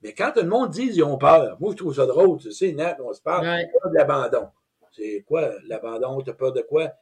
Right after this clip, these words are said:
Speaker 1: Qu'est-ce qu'elle va te faire, l'abandon ? Ben, OK. Dis-moi où t'as été abandonné. Ah. Où t'as été rejeté. Ah. Où
Speaker 2: Mm.
Speaker 1: t'as vécu une traite. Là, tu racontes ton événement, puis les émotions vont tranquillement monter.
Speaker 2: Ouais.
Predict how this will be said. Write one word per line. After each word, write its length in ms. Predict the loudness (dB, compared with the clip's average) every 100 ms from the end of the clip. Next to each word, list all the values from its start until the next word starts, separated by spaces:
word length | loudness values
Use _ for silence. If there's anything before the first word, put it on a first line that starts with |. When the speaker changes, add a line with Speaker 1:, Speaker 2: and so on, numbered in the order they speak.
| -4
Speaker 1:
Qu'est-ce 160 | -4
qu'elle 140 | -2 0
va 80 | 0
te 60 |
faire, 160 | 4 4
l'abandon ? 500 | 2 -4 -6 -4 -4
Ben, 180 | -6 -8 _ _ _ _ _ _ _ -20
OK. 180 | -18 -16 -16 _ _
Dis-moi 320 | -8 -4 -2 -4 -6
où 220 | -10 -4
t'as 120 | -4
été 200 | -2 0
abandonné. 680 | 0 0 -4 -4 -6 -10 -18 -20
Ah. 380 | -14 -12 -12 -14 -20 -20 _ _ _ -6
Où 180 | -6 0
t'as 200 | 6 6
été 260 | 4 0
rejeté. 500 | 2 0 -4 -8 -8 -10
Ah. 560 | -6 -6 -6 -10 -20 _ _ _ -6
Où 160 | -4
Speaker 2:
Mm. 40 | 0
Speaker 1:
t'as 120 | 0
vécu 300 | -2 -10 -12
une 80 | -10
traite. 300 | -4 -4 -6 _ 0
Là, 180 | 2
tu 140 | 2 -4
racontes 480 | -10 -6 -6 -4 -4
ton 180 | -4
événement, 560 | -2 0 -2 -2 -6 -6 _ _ _
puis 120 | -10
les 220 | -8 2 2
émotions 520 | 2 -4 -8 -8 -8
vont 180 | -8 -10
tranquillement 640 | -14 -16 -14 -16 -16 -18 -20 -20
monter. 260 | _ -14
Speaker 2:
Ouais. 180 | -14